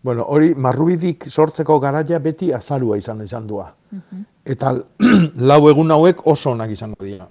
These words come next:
Speaker 1: Oso, oso onak, eh, ba, hor-, horretikan sustrai eguna dialako eta hilbera dialako. Orduan,
Speaker 2: Mhm.
Speaker 1: landaketak eta egiteko oso garai egokia.
Speaker 2: Mhm.
Speaker 1: Eta beti hobia da oain egitia.
Speaker 2: Mhm.
Speaker 1: Hala ere, eh,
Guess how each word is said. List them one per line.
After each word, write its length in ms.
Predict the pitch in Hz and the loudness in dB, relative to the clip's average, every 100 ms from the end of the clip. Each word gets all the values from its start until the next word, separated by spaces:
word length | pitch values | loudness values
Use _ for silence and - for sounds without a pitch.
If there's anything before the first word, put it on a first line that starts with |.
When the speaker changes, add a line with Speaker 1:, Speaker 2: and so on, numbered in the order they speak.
| _ | _
Speaker 1:
Oso, 340 | 143 - 160 - | -8 -6 -6 -6
oso 340 | 139 - 160 - | -10 -6 -6 -4
onak, 420 | 135 156 180 - _ _ _ _ | -8 -6 -8 -10 _ _ _ _
eh, 640 | 135 113 104 101 98 101 98 | -8 -6 -6 -8 -10 -10 -8
ba, 180 | 98 98 101 | -6 -6 -6
hor-, 160 | 104 - | -8 -10
horretikan 680 | 110 101 101 127 120 139 143 | -10 -8 -6 -6 -6 -8 -6
sustrai 420 | 123 107 131 127 | -8 -6 -4 -2
eguna 280 | 123 131 123 | -2 -4 -4
dialako 480 | 127 123 123 180 127 | -4 -4 -4 -4 -4
eta 240 | 117 110 | -6 -6
hilbera 380 | 117 113 98 98 | -4 -6 -8 -10
dialako. 400 | 98 95 95 98 | -12 -14 -12 -10
Orduan, 180 | 104 113 | -8 -6
Speaker 2:
Mhm. 60 | |
Speaker 1:
landaketak 540 | 107 110 117 123 113 123 | -6 -6 -8 -8 -8 -12
eta 180 | 117 117 | -10 -8
egiteko 720 | 113 117 117 117 127 147 160 165 _ _ _ - | -6 -6 -6 -6 -8 -4 -4 -4 _ _ _ -14
oso 260 | 117 139 | -6 -6
garai 360 | 110 107 120 120 | -4 -4 -4 -6
egokia. 600 | 123 110 117 113 92 95 - _ _ | -6 -6 -6 -10 -12 -14 -16 _ _
Speaker 2:
Mhm. 300 | 185 175 165 | -18 -16 -8
Speaker 1:
Eta 240 | 147 123 139 | -4 0 2
beti 320 | 156 143 147 | 2 0 0
hobia 340 | 117 123 123 | 2 0 -2
da 160 | 110 113 131 | -4 -8 -8
oain 280 | 113 104 104 | -8 -8 -12
egitia. 460 | 101 98 101 90 | -16 -16 -16 -14
Speaker 2:
Mhm. 280 | 196 170 170 | -14 -14 -4
Speaker 1:
Hala 320 | 139 143 139 | 0 2 0
ere, 300 | 139 156 110 90 _ _ - | 0 -2 -4 -12 _ _ -10
eh, 640 | 117 110 107 104 98 98 | -6 -4 -4 -6 -8 -10